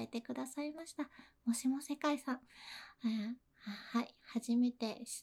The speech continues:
出演させてくださってありがとうございます。はい。と、これからも、あの、魂のこもった収録をしていきたいと思いますので、応援よろしくお願いします。以上、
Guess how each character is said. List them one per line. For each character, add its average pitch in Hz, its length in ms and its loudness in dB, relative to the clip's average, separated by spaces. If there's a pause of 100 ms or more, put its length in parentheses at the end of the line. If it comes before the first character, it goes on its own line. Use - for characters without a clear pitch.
(120)
出 202 60 -2
演 196 120 -2
さ 214 140 -8
せ 208 160 -4
て 208 360 -6
く - 140 -20
だ 226 100 0
さ 240 160 0
っ 247 60 -4 (140)
て 277 260 2
あ 190 160 -4
り 214 80 -6
が 240 160 6
と 247 240 2
う 226 80 0
ご 233 60 -2
ざ 240 180 2
い 262 100 4
ま 302 160 2
す。 - 140 -6 (240)
は - 140 -20
い。 - 60 -20 (480)
と、 233 140 4
こ 220 120 -2
れ 233 140 2
か 240 140 2
ら 247 140 8
も、 254 240 10 (200)
あ 208 80 2
の、 196 160 4
魂 226 520 4
の 196 120 0
こ - 180 -4
も 220 140 4
っ 240 80 -2 (120)
た 277 260 4
収 202 260 0
録 190 300 -2
を 269 40 4 (260)
し - 140 -8
て 208 100 4
い 202 100 4
き - 80 -2
た 247 180 6
い 254 80 4
と 208 380 0
思 214 220 10
い 254 120 12
ま 285 160 6
す 262 160 4
の 247 140 12
で、 302 240 2 (160)
応 214 180 4
援 220 260 4
よ 214 120 0
ろ 233 140 4
し - 100 -6
く - 120 -2
お 247 60 6
願 262 320 6
い 269 40 -6
し - 180 -6
ま 330 120 2
す。 - 160 -10 (720)
以 214 120 0
上、 196 280 0